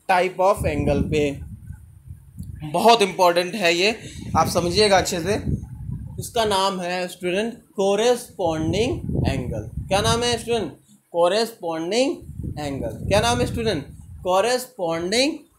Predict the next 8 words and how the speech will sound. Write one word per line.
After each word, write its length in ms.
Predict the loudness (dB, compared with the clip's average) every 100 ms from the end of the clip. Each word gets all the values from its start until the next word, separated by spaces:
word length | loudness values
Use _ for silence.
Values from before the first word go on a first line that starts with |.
| -2
angle। 400 | 0 2 0 -6 -12 _ _ -2
तो 120 | -2
student 400 | -2 2 4 4
यहाँ 260 | 2 0
पर 480 | -2 0 2 0 -4 -8 -8
जो 400 | 2 4 4 2 -12 -10 -2
pair 380 | 4 6 6 6
हैं 480 | 2 0 -4 -4 -8